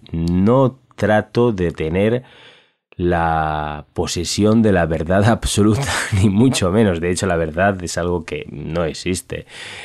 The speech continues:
Lo que existe son proyecciones de esta. Es la versión que tenemos nosotros que le damos de, a las cosas.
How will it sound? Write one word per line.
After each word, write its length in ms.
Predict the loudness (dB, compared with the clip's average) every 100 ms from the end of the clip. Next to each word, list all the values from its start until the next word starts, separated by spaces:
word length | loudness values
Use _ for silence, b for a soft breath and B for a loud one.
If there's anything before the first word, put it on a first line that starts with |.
| B -6
Lo 140 | -6
que 80 | -4
existe 360 | -6 -6 -4
son 280 | -4 -4 -4
proyecciones 680 | -2 0 0 -2 0 2 2
de 200 | 0 -2
esta. 240 | -2 -6 -10
Es 240 | -8 -2
la 120 | -2
versión 580 | -2 -6 -6 -2 0 0
que 120 | -4
tenemos 560 | -6 -4 -2 -2 -4 -8 B B B B
nosotros 840 | -4 -4 -2 -2 0 0 -2 -10 _ _ _
que 160 | -10 -6
le 120 | -4
damos 320 | -2 0 0
de, 540 | 0 -2 -2 -6 -12 -12
a 140 | -6 -4
las 220 | -4 -6
cosas. 520 | -6 -8 -10 -14